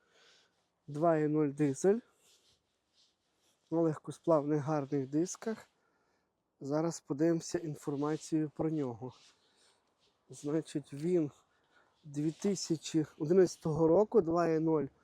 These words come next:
дизель, двісті заявленого пробігу, чотирнадцять шістсот. Вартість його. Значить, шкіряний салон,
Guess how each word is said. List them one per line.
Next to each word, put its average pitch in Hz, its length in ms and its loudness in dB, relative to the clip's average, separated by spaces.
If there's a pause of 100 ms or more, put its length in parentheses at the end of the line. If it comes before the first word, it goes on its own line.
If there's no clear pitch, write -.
(340)
дизель, 156 420 2
двісті 160 420 -2
заявленого 147 600 0
пробігу, 170 400 -2
чотирнадцять 165 520 -2
шістсот. 196 520 -2 (1500)
Вартість 160 680 -2
його. 143 460 -4 (3000)
Значить, 147 380 -4 (1200)
шкіряний 147 600 -2
салон, 214 720 0